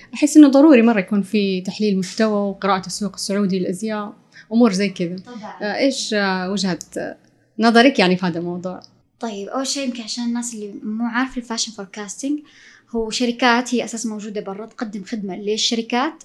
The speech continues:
Speaker 2: شركات الأزياء أو المصممين، بتحليل السوق. شغلتهم، مهمتهم التنبؤ بالموضة.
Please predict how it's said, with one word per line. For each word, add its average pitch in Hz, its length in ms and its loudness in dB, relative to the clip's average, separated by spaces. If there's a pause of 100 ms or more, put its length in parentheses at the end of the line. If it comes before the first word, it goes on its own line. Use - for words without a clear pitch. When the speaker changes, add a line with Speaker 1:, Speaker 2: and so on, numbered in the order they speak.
Speaker 2:
شركات 233 380 -4
الأزياء 247 440 -2
أو 262 60 2
المصممين، 214 680 -2 (600)
بتحليل 220 1500 -2
السوق. - 460 -6 (420)
شغلتهم، 277 600 2
مهمتهم 240 580 -2
التنبؤ 226 500 2
بالموضة. 202 540 -8